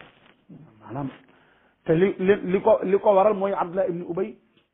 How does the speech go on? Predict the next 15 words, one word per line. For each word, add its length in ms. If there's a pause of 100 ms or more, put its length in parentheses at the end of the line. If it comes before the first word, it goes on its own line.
(160)
moom 240
moo 160
ni, 220 (120)
moo 220
dem 160
ba 80
ca 120 (260)
digg 240
yoon 240
wa 100
ni, 140
"Ah, 200 (2500)
gëw 180
ma 120
ni 180